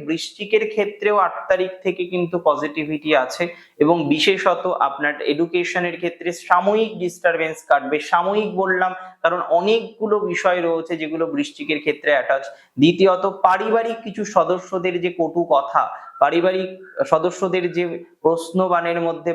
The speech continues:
বারবার আপনাকে পড়তে হচ্ছে, বারবার চিন্তার মধ্যে পড়তে হচ্ছে, বারবার মানসিক চাপ অনেক বেশি এনহ্যান্স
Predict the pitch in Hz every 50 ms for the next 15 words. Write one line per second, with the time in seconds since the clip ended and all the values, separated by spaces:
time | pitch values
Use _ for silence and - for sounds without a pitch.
0 | 151 151 151 147 147 165 165 160 156 - - 156 151 151 156 147 147 143 139 -
1 | - 151 151 151 147 151 - 160 147 131 131 127 131 135 143 151 160 165 170 -
2 | 160 151 151 147 156 151 151 147 147 143 143 151 147 147 143 139 - - 151 147
3 | 143 147 - - 156 143 135 127 127 127 135 147 156 160 - - - - _ _
4 | 117 123 139 160 180 190 180 - - 196 190 - _ - - 175 170 170 170 135
5 | 135 156 180 202 220 220 196 185 175 202 - - 196 175 165 165 165 165 160